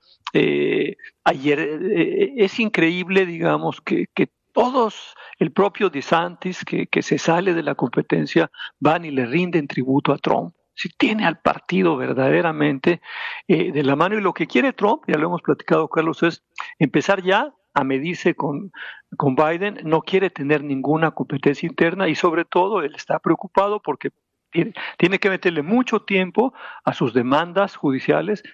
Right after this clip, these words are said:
tiene que estar yendo mu-, a, a muchos juicios, tiene que meter mucho dinero en eso, entonces sabe que por ahí se le viene difícil, entonces no quiere tener un contrincante al frente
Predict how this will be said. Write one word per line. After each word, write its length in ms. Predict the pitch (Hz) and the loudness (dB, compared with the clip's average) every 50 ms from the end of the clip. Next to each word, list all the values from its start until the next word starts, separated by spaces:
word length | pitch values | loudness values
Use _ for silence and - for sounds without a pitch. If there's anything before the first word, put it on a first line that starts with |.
| - | 0
tiene 180 | - 135 131 127 | 0 0 0 0
que 80 | - 139 | -4 -6
estar 180 | - - 131 120 | -2 0 0 2
yendo 200 | 127 127 123 127 | 2 0 0 0
mu-, 240 | 123 127 127 139 226 196 | 0 2 0 0 0 0
a, 180 | 147 165 170 156 | 0 2 2 0
a 20 | |
muchos 320 | 143 127 135 135 - 156 - | 0 -2 -2 0 0 -2 0
juicios, 540 | - - 202 196 - - 190 185 208 - - - - - - _ | 2 2 0 0 0 2 2 2 2 -2 -8 -14 -16 -16 -10 _
tiene 240 | - 147 123 127 - | 0 0 0 2 0
que 80 | - | -2
meter 260 | 127 139 135 - 139 | -2 0 0 0 0
mucho 240 | 131 139 139 - 151 | 0 -2 0 2 0
dinero 320 | 147 143 156 165 160 175 180 | 2 2 2 0 0 0 0
en 80 | 185 | 0
eso, 240 | 190 185 - - 180 | 0 0 0 0 -2
entonces 480 | 170 - - 170 165 - - 131 - - | -2 0 0 0 0 0 -4 -8 -10 -10
sabe 340 | - - - 190 202 220 214 | -2 0 0 0 2 0 -4
que 100 | - - | -4 -8
por 180 | 147 - 151 147 | -4 0 2 2
ahí 100 | 156 139 | 2 0
se 120 | - 156 | 0 0
le 100 | 139 131 | 0 2
viene 280 | 127 143 147 151 147 143 | 2 0 0 0 2 0
difícil, 420 | 143 135 - 185 175 - 185 160 | 0 2 2 0 2 2 0 0
entonces 220 | 139 - - 156 156 | 2 0 0 2 2
no 80 | 180 160 | 0 0
quiere 260 | - - 190 185 180 | 0 0 0 0 0
tener 300 | - - 151 156 165 156 | -2 -2 0 0 0 0
un 160 | 170 156 - | -4 -10 -12
contrincante 680 | - - - - - - - - - 147 151 151 - 156 | -4 -4 -4 -4 -4 -8 -10 -4 -2 0 0 0 -2 -4
al 80 | 143 - | -2 0
frente 480 | - 185 170 160 147 - - 170 160 | 0 0 0 0 -2 -2 -2 -2 -2